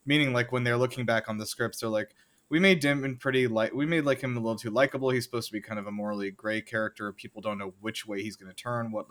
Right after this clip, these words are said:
he's gonna do at any time. Like, maybe he should be a little bit, like, wilder and, like, unpredictable and more violent.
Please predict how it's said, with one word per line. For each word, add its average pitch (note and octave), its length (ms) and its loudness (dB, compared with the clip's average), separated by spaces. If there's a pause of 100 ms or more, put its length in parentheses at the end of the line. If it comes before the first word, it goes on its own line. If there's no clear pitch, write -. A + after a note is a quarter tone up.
he's G#2+ 160 -10
gonna F#2+ 180 -10
do G#2 160 -10
at G#2 80 -10
any G#2+ 180 -8
time. G#2 400 -6
Like, G2+ 260 -10 (460)
maybe A#2 320 0
he A#2 140 2
should - 220 -8
be G#2+ 120 -2
a G2+ 60 -2
little G2+ 240 -8
bit, F#2+ 280 -10
like, F#2 200 -12
wilder G2 760 0 (460)
and, G#2 320 -2
like, G2 300 -4
unpredictable G#2+ 720 -4
and G2 120 -6
more G2 180 -6
violent. F#2+ 640 -6